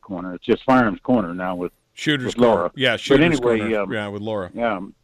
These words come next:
Speaker 1: it's, uh, today it's from two P M until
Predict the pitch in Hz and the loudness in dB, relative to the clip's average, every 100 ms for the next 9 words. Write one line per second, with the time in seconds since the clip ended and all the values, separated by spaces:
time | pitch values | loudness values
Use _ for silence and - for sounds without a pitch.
0 | _ _ _ _ _ _ _ _ _ - | _ _ _ _ _ _ _ _ _ -12
1 | 156 151 - 127 113 107 92 - _ _ | -8 -8 -4 0 2 0 -2 -12 _ _
2 | _ - 120 170 165 131 - - 127 113 | _ -6 0 2 2 0 -2 -8 -6 -6
3 | - - 185 185 151 _ _ _ _ _ | -8 -4 -2 -4 -8 _ _ _ _ _
4 | _ _ _ _ _ _ _ _ _ _ | _ _ _ _ _ _ _ _ _ _
5 | - 165 147 135 131 139 123 110 - 123 | -6 0 2 2 0 -4 -8 -6 -2 -2